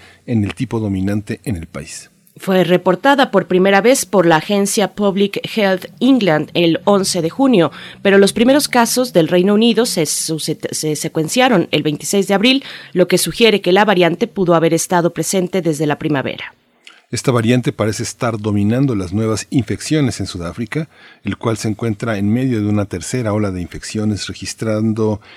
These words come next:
Speaker 1: el pasado viernes más de dieciocho mil nuevos casos, siendo el país del continente africano más afectado por la pandemia.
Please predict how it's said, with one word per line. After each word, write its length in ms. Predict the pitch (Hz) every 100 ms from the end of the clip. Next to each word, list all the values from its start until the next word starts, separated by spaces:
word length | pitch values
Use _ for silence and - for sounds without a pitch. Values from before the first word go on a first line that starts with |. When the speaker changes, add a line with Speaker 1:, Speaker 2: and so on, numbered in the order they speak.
| -
Speaker 1:
el 140 | 101
pasado 400 | - 92 117 107
viernes 420 | 98 110 107 110 -
más 300 | 107 117 107
de 80 |
dieciocho 540 | 110 95 - 95 - 95
mil 240 | 117 143
nuevos 320 | 113 104 98
casos, 440 | - 104 - 139 - - -
siendo 420 | - - 117 110
el 120 | 95
país 300 | - 104 113
del 160 | 107 80
continente 520 | 85 - 98 107 101
africano 560 | 92 92 - 110 107 104 - _
más 320 | 101 117 131
afectado 560 | 95 - 87 - 101 92
por 180 | 80 80
la 60 |
pandemia. 440 | 78 76 67 67